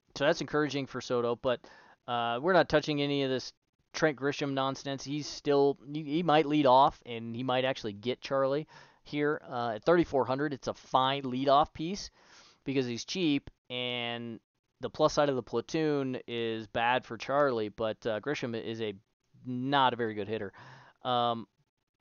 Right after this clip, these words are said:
strikes out a lot, too. So we'll see. You're not gonna mess, mess around with the Rougned Odor type of stuff. And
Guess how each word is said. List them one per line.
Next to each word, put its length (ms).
strikes 280
out 100
a 40
lot, 300
too. 200
So 140
we'll 220
see. 280
You're 180
not 140
gonna 200
mess, 340
mess 320
around 240
with 100
the 140
Rougned 420
Odor 340
type 200
of 80
stuff. 220
And 460